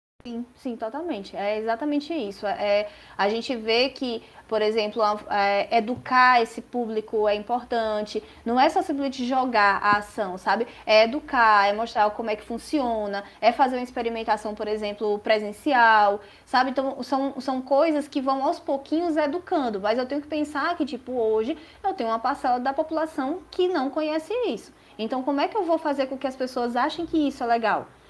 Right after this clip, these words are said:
né? Isso é bom. É, as pessoas podem experimentar, são outras formas de torcer, outras formas de receita, outros jeitos de consumir, e isso eu sou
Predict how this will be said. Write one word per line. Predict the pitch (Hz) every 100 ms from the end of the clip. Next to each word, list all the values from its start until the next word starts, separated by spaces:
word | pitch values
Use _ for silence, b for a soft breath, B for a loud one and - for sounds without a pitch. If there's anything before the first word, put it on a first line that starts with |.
| b 196
né? | 202 240
Isso | 233
é | 233
bom. | 220 208 135 - _ -
É, | 202 196 196 196
as | 202
pessoas | 226 233 220
podem | 233 233
experimentar, | 247 247 233 220 208
são | 202 214
outras | 240 - 254
formas | 254 240 233
de | 220
torcer, | 214 208 - 254 285 294 294 277
outras | 240 240 226 -
formas | 214 214
de | 202
receita, | 202 202 226 262 285 285 262
outros | 226 226 233
jeitos | 220 214 220
de | 208
consumir, | 208 202 196 208 202 240 294 302 B B B
e | 247 254 285
isso | 294 359 339 -
eu | 233 262 262
sou | - 254 240 277 311